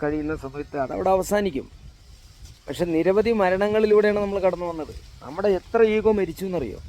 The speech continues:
നിങ്ങൾ ആലോചിച്ച് നോക്കിയോ, ഒരു പതിനഞ്ച് വയസ്സ് മുമ്പുള്ള നിങ്ങളുടെ ഈഗോ ആണോ ഇപ്പോഴത്തെ? അത് പോയി മരിച്ചു. പതിനാറ്, പതിനേഴ് ആയപ്പം കാര്യങ്ങളൊക്കെ മാറി മറിഞ്ഞു, ആ ഈഗോവും മരിച്ചു. അങ്ങനെ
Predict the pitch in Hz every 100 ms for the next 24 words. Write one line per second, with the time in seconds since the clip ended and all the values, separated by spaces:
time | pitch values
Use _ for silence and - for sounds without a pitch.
0 | - - 220 220 220 202 208 196 190 185
1 | 180 180 190 190 190 165 180 180 175 170
2 | 170 165 147 151 113 101 104 - - -
3 | - - - _ _ _ _ - - 185
4 | 233 240 202 196 160 123 - _ _ _
5 | _ - _ _ _ _ _ _ _ _
6 | _ _ _ _ _ _ _ _ _ _
7 | _ _ _ _ _ _ _ - 151 180
8 | 214 214 202 175 196 202 202 190 185 180
9 | - _ _ 151 170 185 185 175 165 156
10 | 156 151 120 98 - _ _ - 147 180
11 | 175 185 165 143 123 90 - _ _ _
12 | _ _ _ _ _ _ _ _ _ _
13 | _ _ _ _ _ _ - 190